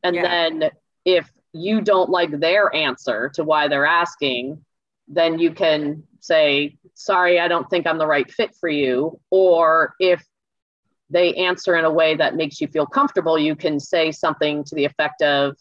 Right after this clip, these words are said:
Speaker 1: you know, "I don't feel comfortable explaining too much right now, but I think it's worth continuing the conversation."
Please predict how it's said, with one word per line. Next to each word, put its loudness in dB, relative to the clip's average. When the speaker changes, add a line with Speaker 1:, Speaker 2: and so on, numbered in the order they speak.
Speaker 1:
you 0
know, 2
"I 0
don't 0
feel 2
comfortable -2
explaining -2
too -2
much 0
right 0
now, -2
but 0
I 2
think -4
it's -6
worth 0
continuing -2
the -8
conversation." -6